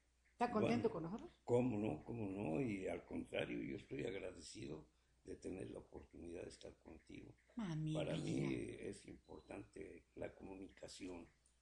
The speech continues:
Speaker 2: el
Speaker 1: Claro.
Speaker 2: hablar con la gente, con las personas. Y me das esa oportunidad.
Speaker 1: Ah, mi
Speaker 2: Dios te
Speaker 1: vida.
Speaker 2: lo pague.
Speaker 1: Aparte de todo, don Jorgito, de ser un amigo de mi corazón,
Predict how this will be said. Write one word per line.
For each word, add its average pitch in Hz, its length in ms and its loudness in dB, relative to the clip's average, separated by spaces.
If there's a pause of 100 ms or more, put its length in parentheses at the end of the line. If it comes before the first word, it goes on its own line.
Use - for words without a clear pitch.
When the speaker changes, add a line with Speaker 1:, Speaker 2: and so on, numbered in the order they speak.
(320)
Speaker 2:
el 170 80 -8
Speaker 1:
Claro. 143 160 -4
Speaker 2:
hablar 113 260 -8
con - 160 -12
la - 120 -12
gente, - 400 -10
con 80 180 -10
las 78 140 -6
personas. 87 600 -10 (1400)
Y - 60 -4
me - 100 0
das 113 260 4
esa 104 220 -4
oportunidad. 82 720 -8 (100)
Speaker 1:
Ah, 196 260 -2
mi 160 320 -2
Speaker 2:
Dios 180 340 2
te 151 60 -4
Speaker 1:
vida. 147 120 -4
Speaker 2:
lo - 80 -12
pague. 71 220 -8 (420)
Speaker 1:
Aparte 311 360 8
de 339 140 10
todo, 285 440 8
don 226 160 6
Jorgito, 247 400 6
de 247 80 6
ser 233 220 4
un 240 80 6
amigo 220 300 6
de 226 120 12
mi 208 160 6
corazón, 202 560 6